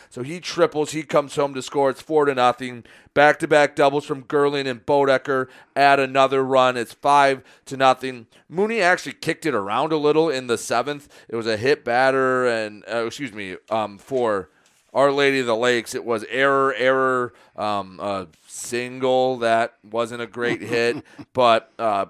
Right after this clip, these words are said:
Speaker 1: Lutzke struck out the side. He ended the day with twelve strikeouts. He did walk three, but gave up three weak-ish hits, but they have an official score there, so I went with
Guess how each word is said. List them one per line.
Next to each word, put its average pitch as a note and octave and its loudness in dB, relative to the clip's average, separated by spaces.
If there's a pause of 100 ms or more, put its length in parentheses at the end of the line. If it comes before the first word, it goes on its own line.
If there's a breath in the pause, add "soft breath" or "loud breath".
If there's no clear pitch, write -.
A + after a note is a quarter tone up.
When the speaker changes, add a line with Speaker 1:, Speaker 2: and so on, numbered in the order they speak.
(140)
Speaker 1:
Lutzke E3 0
struck D#3 0
out D3+ 4
the B2+ -10
side. B2 2
He B2+ -2
ended C#3 -4
the C#3 -6
day B2+ -4
with A#2 -8
twelve C3 2
strikeouts. A#2+ -2
He A2 -18
did C#3 -2
walk C3+ 2
three, A2+ -4 (340 soft breath)
but A2+ -2 (120)
gave C3+ 2
up C3+ -2
three C#3+ -4 (160)
weak-ish C#3 -2
hits, B2+ -4
but A#2+ -2
they A#2 -4
have B2 -2
an B2+ -10
official A#2+ -6
score B2+ -4
there, B2 -2
so A#2 -8
I A2+ 0
went A#2 -4
with A2 -10